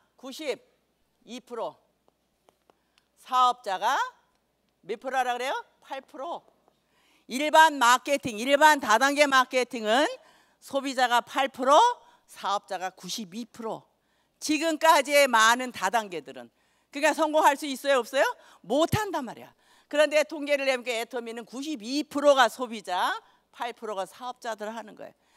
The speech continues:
그게 돈이 되는 거예요. 그래서 돈이 되는 거예요. 그래서 유통을 하는 데 있어서는 뭔가를 분명히 투자를 하셔야 돼. 투자를 하셔야 되기 때문에 매몰비라는 게 있어요. 매몰 비용. 매몰 비용은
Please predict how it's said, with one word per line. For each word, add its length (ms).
그게 200
돈이 380
되는 260
거예요. 140
그래서 200
돈이 320
되는 240
거예요. 400
그래서 420
유통을 640
하는 220
데 120
있어서는 1000
뭔가를 580
분명히 720
투자를 580
하셔야 300
돼. 200
투자를 420
하셔야 280
되기 220
때문에 480
매몰비라는 880
게 60
있어요. 200
매몰 460
비용. 340
매몰 540
비용은 640